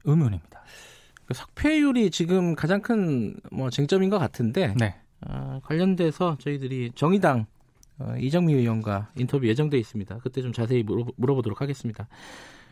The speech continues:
Speaker 2: 국무총리, 어, 신임 국무총리로는 정세균 의원이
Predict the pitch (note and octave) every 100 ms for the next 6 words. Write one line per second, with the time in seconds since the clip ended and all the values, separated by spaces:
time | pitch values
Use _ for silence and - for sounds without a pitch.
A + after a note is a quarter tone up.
0 | _ _ - F#3 C4+ C#4+ C4 B3 A3+ G#3+
1 | G3+ G3 F#3 F3+ F3 D#3 - - - C#3
2 | C#3 C#3 A#3 A3+ D#3+ D#3+ - E3+ D#3 D#3+
3 | G#3 D3 D#3 F3+ A#3 G#3+ G3 F#3 E3 D3
4 | C3+ C3 C3 A#2+ -